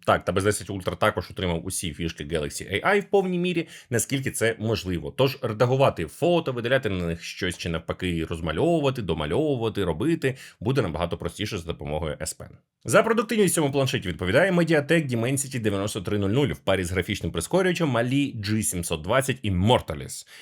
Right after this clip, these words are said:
Якщо переводити на Snapdragon, то він трохи потужніший за минулорічний Snapdragon вісім Gen два, але при цьому трохи поступається вісім Gen три. Оперативної пам'яті конкретно в моєму випадку дванадцять гігабайт, накопичувач двісті п'ятдесят шість гігабайт.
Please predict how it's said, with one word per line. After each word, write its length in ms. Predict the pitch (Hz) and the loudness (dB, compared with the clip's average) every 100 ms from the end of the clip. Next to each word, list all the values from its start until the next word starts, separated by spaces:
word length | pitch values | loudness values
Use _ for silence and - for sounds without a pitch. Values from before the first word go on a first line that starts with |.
| - - | -6 2
Якщо 320 | 107 - 180 | 2 2 2
переводити 480 | 160 135 151 135 127 | 2 2 0 0 0
на 340 | 127 131 110 - | 4 4 2 -4
Snapdragon, 320 | - 104 95 190 180 101 78 - | -2 2 4 4 4 2 -2 -2
то 260 | 101 98 92 | 2 4 4
він 200 | 131 - | 0 0
трохи 260 | 120 113 | 0 -2
потужніший 520 | 87 98 104 98 92 | -2 -2 -2 -2 -2
за 140 | 85 90 | -2 0
минулорічний 640 | 90 90 92 92 87 87 | 0 -2 0 -2 -2 -4
Snapdragon 460 | 82 87 87 85 78 | -4 -2 -2 -2 -4
вісім 260 | 87 101 | -4 -4
Gen 160 | 110 180 | -2 0
два, 280 | 226 254 - | 2 4 4
але 200 | 156 180 | 2 0
при 140 | - | -2
цьому 240 | - 147 143 | -2 -2 0
трохи 220 | 117 107 | -4 -4
поступається 540 | 92 - 82 98 87 | -6 -6 0 0 0
вісім 280 | 80 82 85 | -6 -4 -4
Gen 160 | 71 73 | -6 -6
три. 220 | - - _ - - - | -10 -14 _ -20 -14 -4
Оперативної 480 | 147 214 214 196 165 | 2 2 4 0 2
пам'яті 280 | 131 107 | 2 2
конкретно 360 | 113 117 123 117 | -2 -2 0 0
в 40 | |
моєму 280 | 113 113 104 | 0 0 0
випадку 320 | 90 - - | -2 -4 -4
дванадцять 400 | 90 107 120 104 | 0 0 0 -2
гігабайт, 520 | 92 85 82 80 - - | -2 0 2 2 0 -2
накопичувач 580 | 101 107 156 156 117 107 | -2 -2 -4 -2 -2 -2
двісті 380 | 90 98 127 92 | -4 -4 -4 -6
п'ятдесят 380 | 87 87 95 | -8 -2 -2
шість 220 | - 98 82 | -2 -6 -4
гігабайт. 480 | 71 69 - - | -6 -6 -8 -10